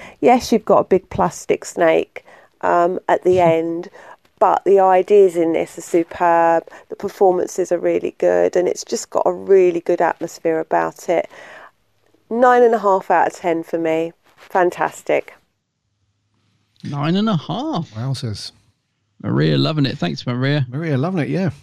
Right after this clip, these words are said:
Speaker 3: That's really cool. Um, yeah, and Maria's, um, she's one of the N H S workers, so she's, uh, she needs a lot of, uh, love and support at the minute. So hope you're doing all right, Maria.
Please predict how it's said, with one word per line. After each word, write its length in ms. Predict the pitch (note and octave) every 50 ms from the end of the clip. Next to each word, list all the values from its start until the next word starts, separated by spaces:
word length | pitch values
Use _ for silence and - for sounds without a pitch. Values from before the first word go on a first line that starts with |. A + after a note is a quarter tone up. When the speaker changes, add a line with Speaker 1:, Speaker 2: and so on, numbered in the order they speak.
| _ _
Speaker 3:
That's 220 | _ - D3 C#3+ -
really 160 | E3+ D#3 D3
cool. 320 | C#3+ - G3+ F#3 C#3 F#2+ - - _ _ _ _ _ -
Um, 360 | D#3 D#3+ D#3 D3 D3+ D3 C#3 - _ _ _ _ _
yeah, 240 | - E3+ D3+ B2 -
and 100 | C#3+ C#3+
Maria's, 480 | D#3 D#3+ D#3+ D#3 D3 C#3+ C#3 - - - -
um, 420 | B2+ B2 B2 A#2 A#2 A#2 A2+ G#2+ - _ _ _ _ _ _ _ _ _ _
she's 340 | - - - C3+ B2 G#2+ -
one 160 | B2+ A#2+ A#2
of 80 | A2 G#2
the 240 | B2+ A2+ A2 A#2 -
N 140 | C3+ A2+ G#2+
H 200 | A#2 A#2 - -
S 140 | A2+ -
workers, 340 | - A#2 A2+ G2+ - A2+ G#2 -
so 160 | - A2+ G#2
she's, 400 | - - B2+ A#2 A2+ G#2 G#2+ -
uh, 160 | A2+ A2 A2
she 180 | G2+ - A#2+ A2+
needs 240 | A2+ A2 G#2+ -
a 60 | A2+ G#2+
lot 140 | G2+ A2
of, 220 | A2 A2+ F#2+ - _ _ _ _ _ _ _ _ _ _ _
uh, 180 | - G#2+ G#2+ - -
love 220 | B2 A2+ G#2+ F#2+
and 120 | G#2 G2+
support 260 | - - - B2 A#2 -
at 40 | G#2
the 60 | G2+
minute. 260 | G2 G2+ G2+ - - -
So 220 | - A2 G#2+ A2
hope 180 | G2+ C3+ D#3 C3
you're 80 | C3
doing 140 | B2+ C3+ B2+
all 60 | B2
right, 140 | A#2+ A#2+ A#2
Maria. 300 | B2 A#2 A#2 A#2+ B2+ A#2+